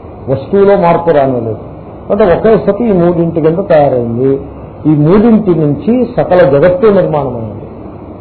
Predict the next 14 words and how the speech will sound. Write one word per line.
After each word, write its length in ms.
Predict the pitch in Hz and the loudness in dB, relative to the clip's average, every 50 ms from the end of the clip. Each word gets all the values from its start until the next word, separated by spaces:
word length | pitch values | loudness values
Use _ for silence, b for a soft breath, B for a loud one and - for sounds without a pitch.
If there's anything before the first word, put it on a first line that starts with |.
| - - - - - - - - - - - - - 202 | -18 -18 -18 -18 -18 -18 -18 -18 -18 -18 -16 -8 -6 -2
ఇది 220 | 190 240 254 262 | 0 0 0 0
ప్రతిపాదనము. 1160 | - - - - - - 165 156 139 135 185 180 170 160 147 139 127 113 117 104 - - - - - - - - - - - - - 160 | -2 -8 -12 -12 -6 -4 -2 -2 0 2 4 4 4 4 4 0 -2 -4 -6 -8 -10 -14 -16 -16 -16 -16 -18 -18 -18 -18 -18 -10 -4 0
ఆ 180 | 165 170 170 | 2 4 4
మూడింటి 460 | 170 175 190 196 185 202 208 196 156 180 | 4 4 4 4 4 2 2 2 0 -2
నుంచే 380 | 180 196 196 190 156 214 233 247 | 0 0 0 2 4 4 4 4
నీ 440 | 233 196 175 165 165 175 185 185 | 4 4 4 4 4 4 4 4
దేహము, 600 | 165 147 170 175 170 143 165 165 175 202 226 214 | 4 4 4 4 6 4 4 4 4 2 2 2
నీ 80 | 180 175 | 2 2
మనస్సు 380 | 175 170 165 165 - - - 165 | 2 2 2 2 0 0 -2 -2
కూడా 360 | 151 151 165 160 160 156 156 | 2 2 4 4 4 4 2
నిర్మాణమైనది 720 | 147 143 151 151 151 147 147 147 147 143 143 131 139 147 165 | 0 0 0 0 0 0 0 0 0 0 0 2 2 4 4
అని 100 | 185 202 | 4 4
నిరూపణ 360 | 190 170 170 180 175 180 160 | 4 4 4 4 2 2 2
చేస్తారు. 500 | 156 147 151 143 - - - 147 - | 2 2 0 -2 -2 -4 -8 -8 -10